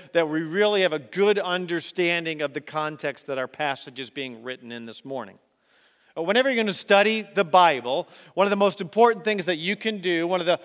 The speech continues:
rules that you should follow, is to make sure that you understand the, the context in which that particular passage or book was written.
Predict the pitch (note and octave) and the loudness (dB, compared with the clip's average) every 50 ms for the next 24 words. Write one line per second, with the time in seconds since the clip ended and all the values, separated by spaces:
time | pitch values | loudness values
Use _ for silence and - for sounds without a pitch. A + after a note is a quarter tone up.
0 | - - - - D3+ D#3 F#3+ G#3+ A3+ A#3 A#3 A#3 A3+ G#3+ F3 F#3+ G#3 F3+ F3 F3+ | -12 -20 -16 -12 -6 -2 0 2 4 6 6 6 6 4 2 -2 -2 -2 -2 -6
1 | G3+ G#3 G3 - - A3 F#3+ D#3+ - - - G#3+ G#3 G3+ G3+ G3+ G3+ G3+ F3+ D3+ | -6 -6 -4 -4 -4 -4 -4 -6 -12 -6 4 6 6 8 8 8 6 6 4 2
2 | C3 A#2 A2+ A2+ A#2+ C#3 E3+ F#3 G3 F#3 _ _ _ _ _ - - _ - - | 0 -2 -2 -4 -4 -4 -4 -4 -6 -8 _ _ _ _ _ -20 -20 _ -4 -2
3 | E3+ D#3+ E3 - F3+ F3+ G#3 A3 F#3+ - - G#3+ G3 E3+ E3+ E3 D#3+ D#3+ D#3 - | -2 -2 -2 -4 0 2 2 0 0 -2 -4 -4 -2 -2 -2 -4 -4 -8 -6 -2
4 | F#3 F#3+ G#3 G#3 G#3+ G3+ G3+ G3+ F3+ - - - G3 F#3+ F#3 F3+ F3+ F3 D3 C3+ | 0 0 0 0 -2 -4 -6 -6 -6 -6 -4 -2 0 0 0 0 -2 -4 -4 0
5 | E3 D#3 D3 - - - - _ - D3+ D#3+ D#3 - - - G3+ F#3+ G3+ G3+ G3 | 0 0 0 -2 -12 -20 -20 _ -4 -4 -2 -2 -4 -6 -2 0 2 2 0 -2
6 | - - D#3+ C3 B2+ A#2+ - - D#3 C3+ C3 D3 D3 D3 - C3+ C3+ D3 C#3+ C#3+ | -4 -6 -4 -4 -4 -6 -8 -10 -10 -8 -6 -6 -8 -8 -8 -4 -2 -2 -2 -2
7 | C#3+ - - - C#3 - F3+ E3+ - E3 D#3+ D3 C#3+ C#3 B2+ - - - D#3 D3+ | -4 -10 -20 -18 -10 -8 -8 -8 -8 -8 -8 -6 -6 -6 -8 -8 -4 0 0 0
8 | D3+ D3 - - D3+ D3 C3 C#3+ - C3+ B2+ A#2 _ _ - E3 E3+ D#3+ - - | 0 0 -4 -8 -12 -12 -12 -12 -12 -12 -12 -12 _ _ -2 -2 -2 -2 -4 -16
9 | - _ _ _ _ _ _ - B2 C#3 C#3+ C#3+ C#3 C3 A#2+ A2+ - _ _ _ | -20 _ _ _ _ _ _ -6 -2 0 0 0 0 -4 -8 -12 -16 _ _ _
10 | A2 A2 C3+ C3 _ - - G2 | -14 -10 -10 -10 _ -14 -20 -20